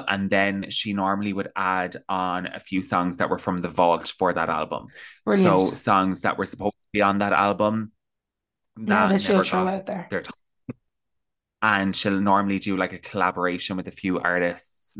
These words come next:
Speaker 1: that she knew throughout that time and that were, like, really good friends with her throughout the time of the album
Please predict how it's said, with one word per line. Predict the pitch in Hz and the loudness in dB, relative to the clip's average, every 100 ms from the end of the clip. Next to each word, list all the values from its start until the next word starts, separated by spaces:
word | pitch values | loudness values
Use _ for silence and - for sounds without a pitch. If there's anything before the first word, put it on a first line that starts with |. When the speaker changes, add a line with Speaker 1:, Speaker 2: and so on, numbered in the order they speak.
| 104 | 2
Speaker 1:
that | 95 90 - | 4 4 2
she | - - 95 87 85 - - _ _ | -2 0 0 0 -6 -10 -20 _ _
knew | - 101 98 101 107 | -2 2 4 6 4
throughout | 110 123 107 110 | 2 4 4 6
that | 113 110 | 0 -2
time | - 110 117 120 | 0 2 4 0
and | 95 | -2
that | - | -2
were, | 90 | 0
like, | 87 87 | -2 -4
really | 92 90 | -6 -6
good | 92 92 | -6 -6
friends | - 90 92 | -4 -4 -4
with | - | -8
her | 92 | -10
throughout | - 95 85 87 | -2 4 4 2
the | - | -4
time | - 87 | -2 -2
of | 87 | -2
the | 90 | 0
album | 87 85 87 85 78 | 2 2 -2 -8 -12